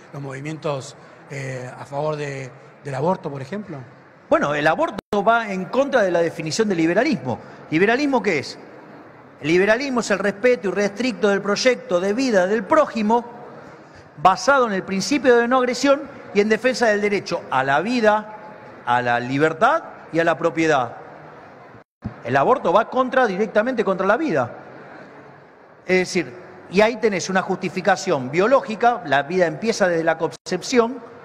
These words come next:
Speaker 2: vos tenés que la vida es un, es un continuo. Si yo hago una, en este momento una discontinuidad de tu vida, estás muerto y no volvés, te aviso. O sea, salvo casos muy raros.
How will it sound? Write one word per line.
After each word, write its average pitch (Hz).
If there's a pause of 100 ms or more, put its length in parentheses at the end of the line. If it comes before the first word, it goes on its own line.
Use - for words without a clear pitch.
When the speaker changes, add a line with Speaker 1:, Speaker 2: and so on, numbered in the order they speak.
(460)
Speaker 2:
vos 220
tenés 196
que 185
la 170
vida 240
es -
un, 196
es 160
un 208
continuo. 175 (200)
Si -
yo 240
hago 233
una, 175
en 151
este 208
momento 175
una 175
discontinuidad 160
de 180
tu 170
vida, 208
estás 185
muerto 202
y -
no 160
volvés, 151
te 151
aviso. 147 (840)
O 123
sea, 139
salvo 156
casos 151
muy 156
raros. 151